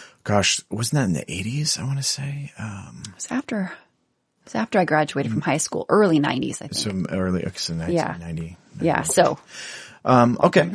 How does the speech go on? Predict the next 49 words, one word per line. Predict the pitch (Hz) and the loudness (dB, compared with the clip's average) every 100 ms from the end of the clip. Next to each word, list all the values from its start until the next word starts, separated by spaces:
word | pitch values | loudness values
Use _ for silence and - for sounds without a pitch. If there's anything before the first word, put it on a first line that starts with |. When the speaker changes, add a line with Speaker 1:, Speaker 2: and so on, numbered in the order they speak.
| - | 6
Speaker 1:
all | 190 | 8
right. | 139 185 | 8 4
So, | - 156 139 135 127 - | 2 8 10 10 8 6
so | - 139 127 120 120 117 - - | 4 8 10 10 10 8 6 0
we're | - 123 | 2 4
getting | 127 117 110 | 6 6 8
a | |
little | 104 107 | 6 6
bit | 101 98 | 6 4
of | 90 | 4
a | 87 | 2
picture | - 107 - 98 | 0 0 0 2
then. | 95 98 | 4 4
So | - 95 | 6 6
it's | - | 4
a | |
pretty | - 156 98 | 2 2 2
b-, | - - - | -2 -12 2
broad | 107 107 92 80 | 6 6 6 4
swath | - 107 127 110 - | 2 6 6 6 2
of | 73 | -8
people | - 73 73 | -4 -4 -4
here. | 80 80 76 | -4 -4 -4
Clearly, | - - 117 95 87 80 | -2 4 6 6 4 2
we're | 82 | 2
not | 85 76 | 2 0
just | 80 - | -2 -4
talking | 85 73 | -4 -2
about | 69 65 67 | -4 -2 -4
white | 67 73 76 - _ - | -2 -2 -2 -2 _ -4
males | 71 80 57 60 69 - | 0 0 0 -2 -4 -4
with | - 165 | -4 0
Speaker 2:
We | 165 | 0
are | |
Speaker 1:
money. | 170 151 | 2 0
Speaker 2:
not. | 147 143 - | -2 -6 -6
No, | 170 156 147 143 | -2 0 0 2
I | |
mean, | 175 170 | 2 4
we're, | 170 170 151 - | 4 4 2 0
Speaker 1:
Um, | 160 - - - - _ _ - - | -6 -6 -10 -14 -18 _ _ -16 -2
Speaker 2:
we, | 185 175 | 0 2
I | 170 175 | 4 4
mean, | 180 156 | 4 4
the | 147 | 2
female | - - 226 269 262 156 - - | -2 -2 4 6 6 4 2 0
ownership | 156 160 131 - - | 2 2 0 -2 -2
is, | 156 - - | -2 -4 -4
is | 147 - - - | -2 -2 -4 -8